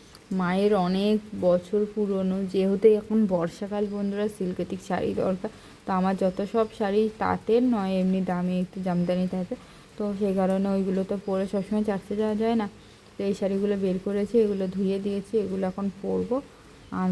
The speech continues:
মায়ের এইগুলো কিন্তু বিয়ের পর একদম প্রথম প্রথম নতুন শাড়ি পুরো। মা কিছুদিন পরে রেখে দিয়েছে। আর এই দেখো আমাদের ধারে এই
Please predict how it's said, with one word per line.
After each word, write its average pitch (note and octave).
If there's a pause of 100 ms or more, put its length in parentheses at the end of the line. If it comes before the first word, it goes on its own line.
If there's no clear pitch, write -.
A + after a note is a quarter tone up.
(100)
মায়ের F#3
এইগুলো G3
কিন্তু G#3+
বিয়ের F#3+
পর F#3+
একদম G3
প্রথম G3 (120)
প্রথম G3 (180)
নতুন F#3+ (120)
শাড়ি F#3 (100)
পুরো। F#3+ (420)
মা G3 (140)
কিছুদিন A3 (100)
পরে A3 (120)
রেখে F#3+
দিয়েছে। F#3+ (920)
আর - (140)
এই F#3+ (100)
দেখো F#3+
আমাদের G#3 (100)
ধারে G3 (240)
এই G#3+